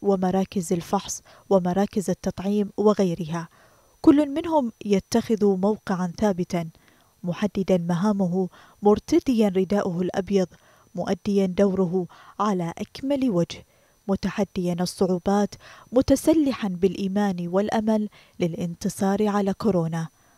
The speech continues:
مبتعدا عن أسرته، لكن جميع تلك التحديات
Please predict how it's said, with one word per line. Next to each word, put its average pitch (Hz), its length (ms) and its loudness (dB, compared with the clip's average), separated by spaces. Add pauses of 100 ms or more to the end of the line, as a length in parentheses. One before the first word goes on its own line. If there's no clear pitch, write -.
(160)
مبتعدا 180 640 0
عن 175 160 -4
أسرته، 196 720 -2 (520)
لكن 294 420 2
جميع 269 460 2
تلك - 300 -6
التحديات 185 840 -2